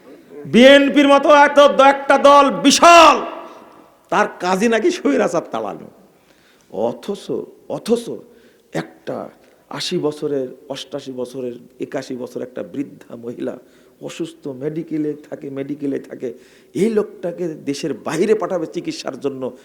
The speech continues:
তাই পারল না। ফখরুল সাহেবের নামে সাত, সাড়ে সাতশো মামলা। এই কথা সেলাই করে কি লাভ রে ভাই? কি লাভ?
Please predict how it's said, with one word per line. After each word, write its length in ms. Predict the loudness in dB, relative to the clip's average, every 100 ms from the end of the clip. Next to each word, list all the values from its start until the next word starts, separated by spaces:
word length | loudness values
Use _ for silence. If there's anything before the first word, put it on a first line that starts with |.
| _ _ _
তাই 400 | -12 -4 -2 -2 -6
পারল 320 | -8 -6 -6
না। 180 | -8 -12 -16 _ _ _ _
ফখরুল 360 | -8 -6 -6 -6
সাহেবের 380 | -6 -6 -6 -8
নামে 360 | -10 -14 -14
সাত, 220 | -14 -16 -16
সাড়ে 280 | -14 -10 -8
সাতশো 360 | -10 -16 -18 -18
মামলা। 340 | -18 -18 -20 _ _ _ _ _ _ _ _ _ _ _ _ _ _ _ -8
এই 120 | -6
কথা 320 | -6 -8 -10
সেলাই 280 | -8 -4 -4
করে 180 | -4 -8
কি 200 | -10 -8
লাভ 240 | -8 -8
রে 100 | -10
ভাই? 240 | -12 -14 -20 -20 _ _ -20 _ _ _ _ _ _ -14
কি 180 | -8 -8
লাভ? 220 | -8